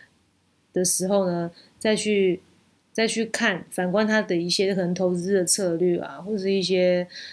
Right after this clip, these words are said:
投资的一些情况或成果，就没有以前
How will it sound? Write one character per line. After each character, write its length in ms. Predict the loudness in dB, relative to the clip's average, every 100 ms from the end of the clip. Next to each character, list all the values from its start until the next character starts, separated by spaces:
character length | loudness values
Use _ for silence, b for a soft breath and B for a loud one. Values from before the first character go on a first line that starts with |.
| -4
投 220 | 0 0
资 260 | 0 -2 0
的 220 | 2 2
一 80 | 0
些 220 | 0 2
情 320 | 2 0 -4
况 220 | -2 0
或 100 | 2
成 320 | 0 -2 -6 -4
果， 140 | -4
就 160 | 0 0
没 100 | 2
有 120 | 0
以 40 |
前 200 | -4 -8